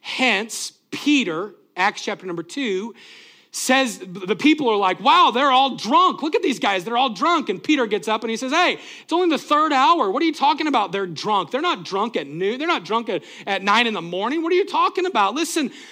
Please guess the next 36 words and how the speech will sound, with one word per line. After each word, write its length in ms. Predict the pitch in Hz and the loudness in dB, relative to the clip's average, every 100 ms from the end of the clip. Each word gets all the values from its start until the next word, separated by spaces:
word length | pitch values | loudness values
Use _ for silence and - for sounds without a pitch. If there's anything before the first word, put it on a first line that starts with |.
| - | -4
here's 280 | 254 359 247 | 0 2 2
what's 200 | 262 - | -2 -2
going 280 | 277 247 240 | -4 -2 0
on. 300 | 330 269 180 | 0 0 -2
You 220 | 226 339 | 2 2
need 200 | 320 247 | 2 0
to 100 | 233 | -4
know 260 | 214 302 285 | -2 0 0
that 200 | 196 202 | 0 0
these 280 | 285 240 180 | 0 0 -2
men, 380 | 262 302 214 | -2 0 0
they 160 | 208 208 | 0 -2
speak 640 | - - - 294 302 220 | -4 -10 -2 2 2 0
with 220 | 190 185 - | -4 -4 -4
tongues 500 | 277 294 202 196 - - - - | -2 0 0 -4 -10 -20 -10 -4
that 160 | 190 | -4
you 200 | 175 277 | 0 0
can 160 | 285 247 | 2 -2
understand 800 | 202 185 175 - 285 247 202 151 | 0 -2 -4 -4 -2 -2 -2 -4
because," 1200 | 220 196 - 302 330 220 175 190 226 - - - _ _ _ _ _ _ - | -4 -4 -2 2 4 4 2 -4 -6 -10 -14 -16 _ _ _ _ _ _ -14
and 140 | 151 | -10
then 80 | 175 | -6
he 100 | 180 | -6
gives 300 | 151 156 151 | -6 -6 -6
them 100 | 180 | -8
the 80 | 190 | -8
gospel. 440 | 269 320 - - - _ _ _ _ _ _ _ - | -8 -8 -10 -18 -20 _ _ _ _ _ _ _ -8
And 200 | 175 170 | -6 -4
what 140 | 185 | -4
happens? 480 | 180 302 - 113 - _ _ _ _ 151 | -2 -4 -6 -14 -16 _ _ _ _ -4
God 260 | 175 185 | -2 -2
uses 360 | 175 202 175 151 | -2 -6 -6 -6
the 100 | 156 | -2
gift 240 | 175 170 | -2 -4
of 120 | 156 | -10
tongues 640 | - 269 185 208 240 - | -4 0 0 -2 -8 -12